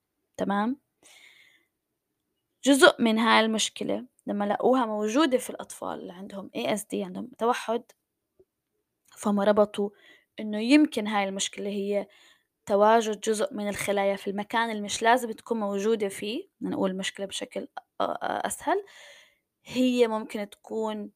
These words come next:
مسببة من مسببات مشاكل حسية، لأنه زي ما قلنا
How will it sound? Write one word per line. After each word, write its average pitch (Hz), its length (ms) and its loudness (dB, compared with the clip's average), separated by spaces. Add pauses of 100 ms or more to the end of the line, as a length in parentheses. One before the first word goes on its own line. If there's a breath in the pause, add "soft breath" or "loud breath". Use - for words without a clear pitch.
(160)
مسببة 202 680 -2
من 190 180 -6
مسببات 196 640 -4
مشاكل 196 460 -8
حسية، 196 560 -6
لأنه 214 800 -2 (1300 soft breath)
زي 220 80 -8
ما 220 100 -4
قلنا 190 340 -8